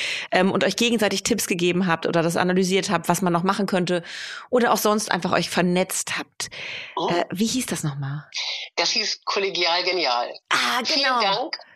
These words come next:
Speaker 2: Vielen Dank erstmal für deine lobenden Worte.
Speaker 1: <laughs>
Speaker 2: Und, ähm, während ich hier jetzt mit dir spreche, habe ich den Zug, dass wir uns unbedingt mal persönlich treffen sollten
Speaker 1: Mhm.
Speaker 2: wieder. Ich dünne ja ganz viel mein Umfeld aus, <laughs> aber hier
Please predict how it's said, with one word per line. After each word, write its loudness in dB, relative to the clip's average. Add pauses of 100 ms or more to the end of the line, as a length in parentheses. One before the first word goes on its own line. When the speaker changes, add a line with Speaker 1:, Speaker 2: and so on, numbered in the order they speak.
(220)
Speaker 2:
Vielen 0
Dank 0
erstmal 0
für -2
deine 0
lobenden -2
Worte. 0
Speaker 1:
<laughs> -2
Speaker 2:
Und, -2
ähm, -4 (220)
während 0
ich -2
hier -2
jetzt -2
mit -4
dir -2
spreche, -2
habe -2
ich -6
den -4
Zug, -2
dass -2
wir -2
uns -2
unbedingt -4
mal -2
persönlich -2
treffen -4
sollten -4
Speaker 1:
Mhm. -2
Speaker 2:
wieder. -4 (480)
Ich -2 (160)
dünne -2
ja 0
ganz -2
viel -4
mein -2
Umfeld -2
aus, 0
<laughs> -2
aber -2
hier -2